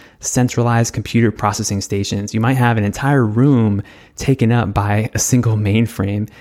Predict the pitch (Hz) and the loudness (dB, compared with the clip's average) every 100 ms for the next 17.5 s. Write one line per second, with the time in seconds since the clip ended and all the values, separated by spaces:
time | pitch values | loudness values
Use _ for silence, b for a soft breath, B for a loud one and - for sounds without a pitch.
0 | B B B 110 101 101 98 101 147 151 | B B B 0 2 2 2 0 0 0
1 | - 127 117 113 110 - 110 113 107 101 | 0 0 2 0 0 0 0 2 2 0
2 | 104 113 110 - 104 104 104 104 - B | 0 0 0 -2 -2 0 0 -2 -8 B
3 | B 98 104 101 107 - - 113 107 101 | B -2 -2 0 -2 -2 -2 0 0 0
4 | 87 92 104 98 - 101 139 147 - - | -2 -2 -4 -6 -8 -4 0 0 -2 -10
5 | b b b - 127 131 117 131 175 208 | b b b 0 2 2 2 4 4 2
6 | - 123 - - 156 - 151 131 131 - | -2 -6 -4 -2 0 2 0 2 -2 0
7 | 170 117 127 139 - 101 98 - - 123 | 2 2 2 0 -4 -4 -4 -8 -4 -2
8 | 107 123 123 107 110 - - 101 98 - | 0 2 2 2 -2 -4 -8 -8 -6 -2
9 | 180 185 117 104 101 - B B B B | 0 2 2 0 -2 -6 B B B B
10 | B B - - 156 160 180 170 - 139 | B B -6 -2 -2 0 0 0 0 0
11 | 117 127 135 135 117 110 151 117 - - | 2 2 2 2 0 0 2 0 -4 -2
12 | 117 110 107 113 110 113 104 - 101 - | 0 2 2 2 2 0 -2 -2 -4 -2
13 | 101 98 - 170 165 - - - - 117 | -2 -2 -4 -4 -4 -6 -10 -12 -6 -2
14 | 123 117 120 110 113 - 143 147 120 120 | 0 0 0 -2 -4 0 2 2 2 2
15 | 147 143 147 139 117 110 123 113 104 117 | 2 4 4 2 0 0 0 2 2 0
16 | 143 131 131 127 117 110 - 117 107 110 | 2 2 2 2 0 -2 -2 0 2 2
17 | 135 113 110 107 | 2 2 2 0